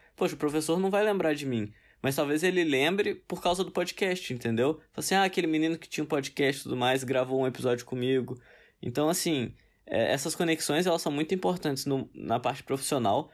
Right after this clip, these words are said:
mas também na parte pessoal, porque você conhe-, você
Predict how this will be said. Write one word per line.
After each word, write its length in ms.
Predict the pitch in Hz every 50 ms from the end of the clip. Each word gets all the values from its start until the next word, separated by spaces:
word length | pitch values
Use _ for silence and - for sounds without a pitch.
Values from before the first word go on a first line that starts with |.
| - _ _
mas 160 | - 139 160
também 220 | - 180 170 170 170
na 100 | 175 175
parte 300 | - 160 170 175 - -
pessoal, 520 | - 165 160 - - 175 165 139 117 - - _ _ _
porque 240 | - 139 - - 143
você 100 | - 160
conhe-, 300 | - 196 175 160 - - - -
você 240 | - - 170 - -